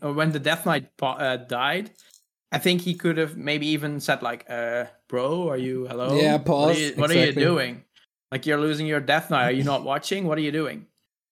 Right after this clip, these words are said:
Speaker 1: And that's unrealistic at that level.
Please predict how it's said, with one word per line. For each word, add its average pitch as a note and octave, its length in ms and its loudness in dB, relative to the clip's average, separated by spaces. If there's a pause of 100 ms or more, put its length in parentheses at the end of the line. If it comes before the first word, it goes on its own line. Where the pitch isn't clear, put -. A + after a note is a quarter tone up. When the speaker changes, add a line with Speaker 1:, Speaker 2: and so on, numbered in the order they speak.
(380)
Speaker 1:
And D3+ 140 2
that's F3+ 340 -2
unrealistic D3 680 2
at B2 140 -2
that B2 200 -8
level. C3 320 -12